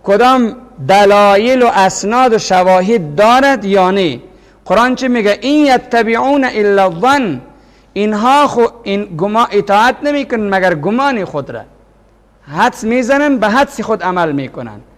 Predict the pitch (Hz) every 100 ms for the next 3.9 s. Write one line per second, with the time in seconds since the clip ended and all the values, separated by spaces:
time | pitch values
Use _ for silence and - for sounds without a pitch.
0 | _ _ _ _ _ _ _ 143 160 208
1 | 208 220 247 240 196 165 - 226 226 165
2 | 214 226 - - 254 269 - 196 139 -
3 | - _ 131 131 151 160 131 -